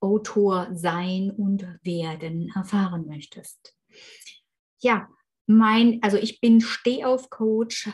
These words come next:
Buchautorin und Buchmentorin.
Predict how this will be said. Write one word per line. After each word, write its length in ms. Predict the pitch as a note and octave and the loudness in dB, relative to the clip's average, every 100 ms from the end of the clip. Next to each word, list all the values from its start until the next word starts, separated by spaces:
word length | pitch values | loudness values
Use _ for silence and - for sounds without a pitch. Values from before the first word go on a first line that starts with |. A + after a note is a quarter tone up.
| - | -10
Buchautorin 1700 | E3 D3+ A#3 C4 - - _ _ - E3+ E3 - E3+ F3+ A3 B3 E4 G4+ - _ _ _ | -8 0 0 0 -8 -12 _ _ -10 -8 -8 -8 -6 0 4 4 2 -6 -14 _ _ _
und 580 | A#3 G#3 A3 A3+ A3 E3 | -2 0 2 0 -6 -8
Buchmentorin. 1300 | G3+ G3 F#3 - _ G#3+ A#3 A#3 A#3 F#3+ D#3 D3+ D3 | -6 -6 -10 -18 _ 2 2 0 -4 -4 -8 -14 -18